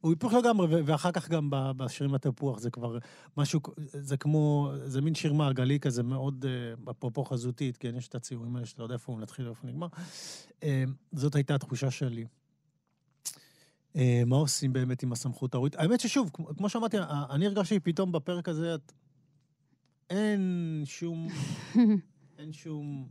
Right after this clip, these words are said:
Speaker 1: הססנות, אין שום עדינות, אין גבולות, לא דופקת חשבון לאף אחד ולאף אחת.
Speaker 2: <laughs> טוב, אני בכיוון טוב כנראה.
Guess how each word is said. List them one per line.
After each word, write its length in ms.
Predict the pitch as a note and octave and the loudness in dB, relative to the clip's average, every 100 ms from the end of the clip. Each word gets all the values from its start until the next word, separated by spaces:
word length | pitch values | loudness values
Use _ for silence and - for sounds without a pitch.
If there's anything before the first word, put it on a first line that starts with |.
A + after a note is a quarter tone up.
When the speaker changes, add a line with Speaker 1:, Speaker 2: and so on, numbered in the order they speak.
| D3+ | -14
Speaker 1:
הססנות, 720 | C3+ - C#3 D3 C#3 C#3 B2+ | -14 -12 -6 -2 0 0 -2
אין 80 | C#3 | -4
שום 240 | - C#3+ | -6 -6
עדינות, 760 | C#3+ C3 C3+ C3+ C#3 C3+ C3 B2+ | -6 -4 -2 -2 -2 -2 -4 -4
אין 200 | C#3 C#3 C3 | -4 -4 -6
גבולות, 840 | A#2+ B2+ C3+ C3+ C#3 C#3 C3+ B2+ _ | -8 -6 -2 0 2 2 0 -2 _
לא 80 | C#3 | -4
דופקת 420 | C#3+ C3 C#3+ C3+ | -2 -2 -4 -6
חשבון 460 | - B2+ A#2 C3+ C3 | -4 -6 -4 -4 -2
לאף 260 | C3+ C3+ C#3+ | -2 -4 -6
אחד 300 | - C3+ A#2+ | -8 -8 -8
ולאף 420 | A#2+ B2+ C#3+ - | -8 -8 -8 -8
אחת. 460 | B2+ - B2+ - - _ _ - | -10 -8 -10 -12 -20 _ _ -4
Speaker 2:
<laughs> 60 | G#3 A3 - - - - - | -2 -2 -4 -14 -20 -20 -10
טוב, 180 | D4+ D4 | -2 2
אני 100 | G#3 | 2
בכיוון 480 | G#3 - G3+ G#3+ A#3 | 0 -2 -2 0 0
טוב 260 | A#3 A#3+ A#3+ | 0 -2 -2
כנראה. 280 | A3 G3+ G3+ | -2 -2 -2